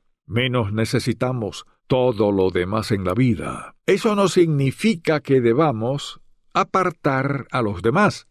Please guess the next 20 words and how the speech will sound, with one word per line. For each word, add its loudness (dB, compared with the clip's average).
Significa 2
que 2
las 2
cosas 2
no 4
ocupan 2
el 4
lugar 2
de 4
ellos 2
en 2
nuestra 0
vida. 2
Dios 2
es -2
quien 0
lo 0
ocupa 0
y -6
naturalmente -2